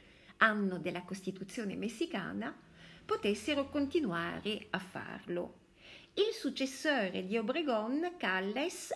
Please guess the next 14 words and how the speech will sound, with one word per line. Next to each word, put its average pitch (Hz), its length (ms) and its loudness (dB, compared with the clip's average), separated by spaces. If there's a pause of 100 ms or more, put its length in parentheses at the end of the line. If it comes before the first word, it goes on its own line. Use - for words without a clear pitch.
(120)
revocò 330 680 0
il 247 180 0
trattato 185 920 -4 (200)
ed 254 180 6
emanò 349 600 2
una 254 220 2
legge 196 640 0 (300)
per 320 180 2
proteggere 269 720 0
le 262 100 2
risorse 233 540 0
petrolifere 254 1040 0
nazionali, 185 1000 0 (240)
suscitando 262 1300 2